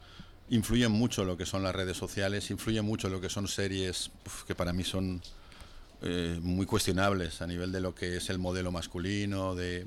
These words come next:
"Buah, yo te voy a cuidar para siempre", mm, eso es masculino. Y la mujer, pues que, o la chica desea perfectamente tener prácticamente un príncipe azul, ¿no? Estamos volviendo, o estamos involucionando en algo que habíamos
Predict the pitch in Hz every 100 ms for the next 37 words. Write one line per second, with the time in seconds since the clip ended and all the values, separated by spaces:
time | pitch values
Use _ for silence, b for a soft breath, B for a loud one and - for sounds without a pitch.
0 | - 87 76 b b 92 92 90 85 90
1 | 85 85 82 82 104 104 101 92 95 95
2 | 92 92 117 98 90 87 85 B B B
3 | B - 85 - 85 82 - 80 90 90
4 | - - b b b - 107 95 92 90
5 | 87 92 87 80 87 - 87 85 85 -
6 | 76 82 90 90 87 85 - 82 80 80
7 | - 82 87 85 85 87 87 82 85 80
8 | 82 82 87 80 87 82 87 80 - 104
9 | 87 95 - 87 90 90 85 92 98 90
10 | 78 80 - - 78 - 87 87 98 87
11 | 92 85 92 87 90 101 120 B B B
12 | B - 87 87 - 82 78 90 92